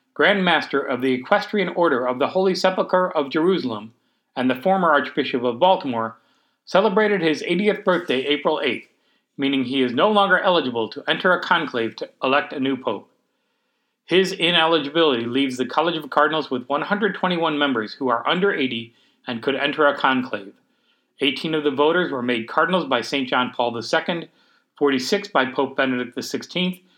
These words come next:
and fifty-seven by Pope Francis. The United States has fifteen cardinals, nine of whom are under the age of eighty. Only Italy, with forty-four cardinals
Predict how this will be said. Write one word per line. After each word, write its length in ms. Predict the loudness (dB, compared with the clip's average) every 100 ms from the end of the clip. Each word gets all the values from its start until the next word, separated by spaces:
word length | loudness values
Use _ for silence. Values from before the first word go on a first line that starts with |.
| _ -6
and 160 | 0
fifty-seven 580 | 0 0 -2 -2 -2 -2
by 140 | -2
Pope 300 | -4 -4 -4
Francis. 560 | -2 -2 -4 -10 -18 -20 _ _ _ _ _ _ _ -2
The 60 |
United 400 | 2 4 2 0
States 320 | -2 -2 0
has 240 | 0 0 0
fifteen 460 | -2 0 -2 -2
cardinals, 500 | 2 2 0 -6 -14 _ _ _ _ _
nine 260 | 2 2 2
of 140 | 0
whom 300 | 0 0 2
are 180 | 0 2
under 220 | 0 0
the 160 | 2 2
age 160 | 0
of 100 | -2
eighty. 380 | -2 -2 -4 -12 _ _ _ _ _ _
Only 360 | -2 0 0 2
Italy, 320 | 0 0 0
with 260 | -4 -6 -2
forty-four 460 | 0 0 2 0
cardinals 500 | 2 0 -2 -8 -14